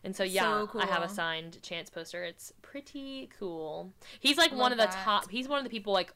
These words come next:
Speaker 1: number one on my list that I wanna see in concert that I have not yet.
Speaker 2: Mm. For sure. I remember it was,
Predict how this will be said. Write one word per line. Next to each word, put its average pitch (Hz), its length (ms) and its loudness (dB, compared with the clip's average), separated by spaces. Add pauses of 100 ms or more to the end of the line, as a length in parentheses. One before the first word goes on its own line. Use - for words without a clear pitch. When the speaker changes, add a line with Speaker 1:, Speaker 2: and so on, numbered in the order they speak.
Speaker 1:
number 196 340 2
one 180 220 2
on 170 80 -2
my 160 160 -2
list 160 300 -4
that 165 100 -4
I 156 100 -2
wanna 151 220 -6
see 156 240 -10
in 143 80 -14
concert 156 500 -10
that 180 80 -8
I 170 60 -2
have 165 240 -8
not 107 200 -6
yet. 87 200 -8
Speaker 2:
Mm. 208 320 -6 (840)
For 226 400 0
sure. 233 540 -2
I 220 100 -4
remember 302 440 -4
it 262 60 -4
was, 285 140 -6